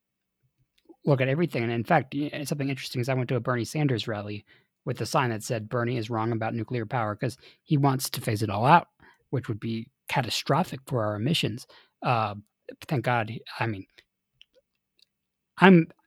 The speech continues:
I'm not disappointed he wasn't the nominee. Like, uh, but sorry, Bernie people, but I mean, you know, I don't wanna make enemies here. But, uh, uh,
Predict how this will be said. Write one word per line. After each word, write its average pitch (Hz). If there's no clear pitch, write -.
I'm 147
not 139
disappointed 117
he 104
wasn't 107
the 104
nominee. 98
Like, 107
uh, 135
but 113
sorry, 127
Bernie 135
people, 117
but 110
I 113
mean, 101
you 147
know, 110
I 147
don't 156
wanna 151
make 143
enemies 120
here. 98
But, 147
uh, 123
uh, 127